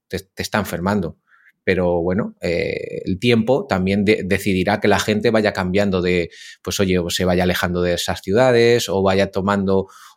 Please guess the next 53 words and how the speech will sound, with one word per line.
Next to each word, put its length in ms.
otra 280
perspectiva 600
y 40
se 140
vaya 340
tomando 360
decisión 380
de 80
lo 80
que 120
puede 260
gestionar 480
o 80
no 100
gestionar. 500
El 80
ejercicio, 480
por 100
ejemplo, 260
oye, 160
pues 340
es 180
un 80
protector 640
frente 300
a 20
otras 200
cosas 240
que 120
yo 60
no 120
puedo 180
controlar. 420
¿La 140
polución 480
la 140
puedo 160
controlar? 460
No, 320
yo 100
no 80
la 120
puedo 120
controlar, 480
pero 200
sí 120
que 120
puedo 200
controlar 360
tener 200
una 220
buena 360
capacidad 640